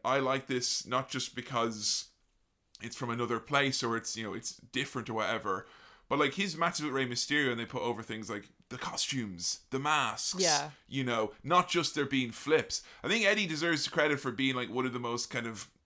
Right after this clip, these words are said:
Speaker 1: I don't know, like, physical Lucha Libre stars of all time. Like,
Speaker 2: Mm.
Speaker 1: he, he has weight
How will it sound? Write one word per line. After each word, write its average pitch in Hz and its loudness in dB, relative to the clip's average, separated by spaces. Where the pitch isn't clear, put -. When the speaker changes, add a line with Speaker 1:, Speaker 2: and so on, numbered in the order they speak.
Speaker 1:
I 147 -2
don't 196 0
know, 175 8
like, 127 2
physical 175 2
Lucha 170 0
Libre 165 4
stars 160 4
of 151 -2
all 156 2
time. 170 0
Like, 214 0
Speaker 2:
Mm. - -2
Speaker 1:
he, 185 2
he 165 -4
has 160 0
weight 165 8